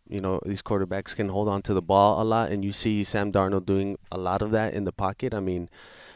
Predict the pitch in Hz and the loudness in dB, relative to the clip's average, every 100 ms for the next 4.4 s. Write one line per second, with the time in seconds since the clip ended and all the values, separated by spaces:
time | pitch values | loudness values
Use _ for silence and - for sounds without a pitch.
0 | _ 143 185 - 190 190 156 170 156 175 | _ 6 8 8 8 8 6 6 6 6
1 | - 160 123 127 120 98 120 - 120 117 | 8 6 6 6 6 4 -2 0 0 0
2 | - 104 90 - 110 95 90 87 85 80 | 2 0 0 -2 0 0 0 -2 -2 0
3 | 80 80 - - - _ 92 87 73 95 | -2 -2 -10 -18 -20 _ -10 -10 -8 -4
4 | 113 - - - | -4 -4 -8 -8